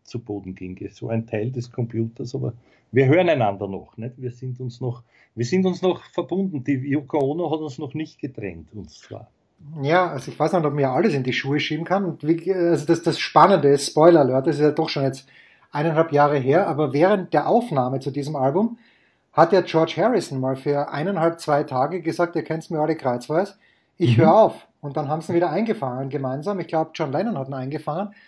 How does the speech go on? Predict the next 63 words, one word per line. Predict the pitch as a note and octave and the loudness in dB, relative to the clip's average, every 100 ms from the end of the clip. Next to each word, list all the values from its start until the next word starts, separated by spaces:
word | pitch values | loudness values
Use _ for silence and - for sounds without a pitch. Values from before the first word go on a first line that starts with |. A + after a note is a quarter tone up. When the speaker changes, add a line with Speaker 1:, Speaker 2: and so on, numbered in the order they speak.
| C3+ B2+ | -18 -2
Speaker 2:
Oder | E3 F3 | 0 2
war | F3 | 0
es | E3 | -2
der | |
Paul | C#3+ E3+ | -4 -2
Mc-, | E3+ F3 - - | -4 -8 -18 -10
also | F#3 F#3 | -6 -4
einer | F#3 B3 | -2 0
von | G#3+ | 0
den | F3+ | 2
beiden | D#3 E3+ G#3+ - _ _ _ | 6 6 4 -6 _ _ _
ist | G3 - | -4 2
dann | F#3+ F3 | 2 2
zu | E3+ E3+ | -2 -2
Kreuze | C#3+ E3 - E3+ | 2 2 0 -6
gekrochen | C3+ C3 C#3+ - | -6 -4 -4 -4
und | F3 | -8
gesagt, | E3 | -6
"Pass | E3 C#3+ | -2 -2
auf, | E3 | -2
Georgie, | - E3 E3+ G#3+ A3 _ _ _ _ - | 0 0 0 -4 -6 _ _ _ _ -10
äh, | D#3+ | -6
wir | D3+ | -4
nehmen | D#3+ F3 | -2 0
noch | F#3 | 0
ein | E3+ | 0
bisschen | F3 F3 | -2 -2
mehr | D3+ | -2
von | E3+ D3+ | -2 -4
dir | C#3 G3 | 0 0
rein, | G3 F#3 F#3 | 0 -2 -4
komm | E3+ F3+ | -4 -2
wieder | D#3+ - | -4 -4
zurück, | D3 E3+ | -4 -2
wir | E3+ | -4
brauchen | E3 B2 D3+ F#3+ | -2 -2 -2 -4
dich." | F#3 A3 - _ _ _ _ _ | -6 -6 -12 _ _ _ _ _
Und | E3+ D#3 E3 F3 E3+ - | 0 2 2 -2 -8 -6
dann | D#3 D3 | -6 0
gab's | D3 F#3+ | 2 2
natürlich | A3 G3+ F3+ | -2 -2 0
auch | F3+ | 0
noch | F#3 F3 - | -2 -6 -4
den, | D#3+ D#3+ E3 E3 | -4 -4 -8 -6
den | D3+ | -6
fünften | C#3 - B3 - - C#3 | 0 2 2 -2 -8 -2
Beatle, | D#3+ E3 G3+ | -2 0 -2
nämlich | D#3+ D3+ | -4 -4
Billy | - G3+ F#3+ | -2 0 -2
Preston. | - E3+ G#3+ - E3 G#3+ | -2 -4 -4 -8 -8 -2
Speaker 1:
Ja, | F#3+ G#3 | 0 0
ich | G#3+ | 2
wollte | G3 A3+ A3+ | 0 0 -4
grad | G3+ G#3+ | -4 -6
sagen, | - B3 F#3 | -2 -4 -4
Billy | D3 G#3+ G3 | -4 -4 -4
Preston | - G#3 G3+ - D#3 C#3 | -4 -6 -6 -10 -8 -4
war | D3 | -2
auch | E3+ | 0
Speaker 2:
Großartig, | D#3+ A#3+ A#3+ C3+ A#2 A2+ | 6 6 6 -4 -6 -16
Speaker 1:
mit | - | -6
Speaker 2:
großartig. | D3 G3 A3+ C#3+ | 2 2 2 -4
Speaker 1:
Ja, | A2 | -6